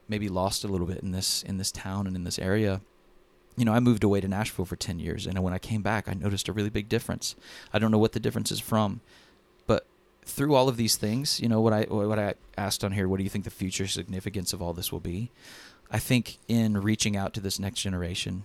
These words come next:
in this town, in this area, and I, I think that, one, children getting to know who Jesus is, and there's a self-worth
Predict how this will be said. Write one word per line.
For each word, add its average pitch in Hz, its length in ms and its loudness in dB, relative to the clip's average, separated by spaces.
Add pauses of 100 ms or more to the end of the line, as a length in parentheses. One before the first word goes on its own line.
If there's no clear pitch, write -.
(140)
in 90 100 -6
this 92 140 -4
town, 95 400 -2
in 92 100 -4
this 92 140 -4
area, 92 420 0 (420)
and 104 300 -2
I, 110 140 0 (120)
I 120 60 0
think 127 240 -2
that, 110 180 2
one, 113 520 2 (160)
children 131 480 4
getting 110 260 2
to 104 60 -2
know 98 180 2
who 101 140 0
Jesus 92 420 -4
is, 120 300 -4 (560)
and 92 480 0 (580)
there's 139 280 2
a 143 40 2
self-worth 101 760 4